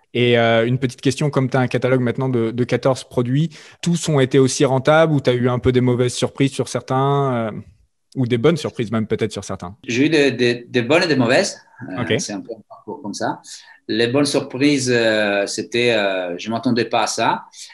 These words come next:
Speaker 2: Et les mauvaises, euh, si je regarde, euh, au fond du truc, bah, c'est de ma faute, quoi. Donc, le produit,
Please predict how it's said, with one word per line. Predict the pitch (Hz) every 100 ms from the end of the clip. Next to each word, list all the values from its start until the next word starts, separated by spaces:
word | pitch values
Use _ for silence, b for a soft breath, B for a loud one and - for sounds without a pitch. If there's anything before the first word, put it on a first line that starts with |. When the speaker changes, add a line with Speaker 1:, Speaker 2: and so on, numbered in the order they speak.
| B
Speaker 2:
Et | 113
les | 123
mauvaises, | 131 113 131 143 139
euh, | 151 143 135 127 117
si | - - 110
je | 107 117 117
regarde, | 113 120 123 113
euh, | 104 101 104
au | - 117
fond | - 131 131
du | 127 113
truc, | - 127 143 143 135
bah, | 110 104
c'est | 101 110
de |
ma | 101
faute, | 98 101 101
quoi. | - 82
Donc, | 82 92
le | 98
produit, | 95 - 113 120 131 131